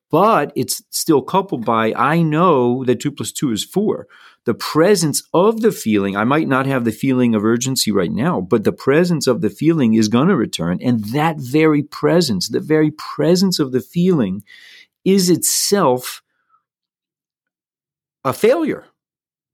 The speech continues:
And if I am a failure, if I know I'm going to fail, then I might as well live in the failure, right? That's the psychology. Like, <laughs> what's the point of refraining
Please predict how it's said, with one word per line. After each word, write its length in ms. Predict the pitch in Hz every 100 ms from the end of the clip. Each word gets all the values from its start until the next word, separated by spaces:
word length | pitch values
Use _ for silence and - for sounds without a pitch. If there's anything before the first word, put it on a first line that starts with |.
| -
And 140 | 160
if 160 | 160 160
I 200 | 151 185
am 160 | 196
a 80 | 160
failure, 600 | - 160 208 247 127 127 135
if 200 | 165 147
I 140 | 151
know 560 | 143 123 127 196 247 165
I'm 200 | 123 113
going 280 | 147 147 127
to 120 | 107
fail, 400 | - 185 143 107
then 160 | 104
I 100 | 92
might 240 | 101 117 104
as 160 | 92
well 340 | 90 113 113 98
live 360 | 98 127 117
in 280 | 107 131 110
the 80 | 101
failure, 560 | - 170 254 - - _ _ _ _ _ _ _
right? 240 | 120 180 160
That's 320 | 139 165 -
the 100 | 127
psychology. 600 | - 113 143 220 147 113
Like, 220 | 117 113
<laughs> 540 | 110 117 135 - - _
what's 180 | 190 196
the 100 | 202
point 320 | - 180 196
of 160 | 151 127
refraining 920 | 120 - 139 165 190 170 113 117